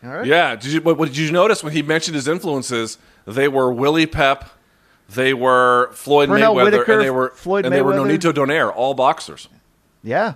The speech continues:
Speaker 1: that was, that was fantastic right there. I love that. Um,
Speaker 2: You know what's funny? M M A fans, we'll talk about this in a minute. They're, they're like, you know, uh, um, uh, they don't like talking boxing all that much. M M A fighters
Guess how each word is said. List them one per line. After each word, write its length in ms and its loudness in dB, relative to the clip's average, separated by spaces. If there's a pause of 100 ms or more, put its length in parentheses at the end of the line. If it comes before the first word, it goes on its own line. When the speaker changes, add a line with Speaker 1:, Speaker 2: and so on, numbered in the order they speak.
(140)
Speaker 1:
that 100 -10
was, 160 -12
that 180 -12
was 200 -4
fantastic 680 -4
right 120 -6
there. 120 -4
I 60 0
love 280 -4
that. 240 -4 (380)
Um, 500 -2 (360)
Speaker 2:
You 80 -2
know 100 6
what's 160 4
funny? 340 0
M 140 2
M 100 2
A 120 2
fans, 360 -2
we'll 80 -4
talk 160 2
about 120 -2
this 140 -4
in 60 -2
a 40 -2
minute. 320 -2
They're, 380 2 (120)
they're 260 2
like, 340 2 (560)
you 140 -6
know, 200 -4
uh, 260 -4
um, 160 -12
uh, 400 -10 (720)
they 160 0
don't 180 0
like 140 0
talking 240 0
boxing 380 -2
all 100 0
that 120 0
much. 320 -4 (800)
M 140 0
M 140 2
A 160 0
fighters 880 -4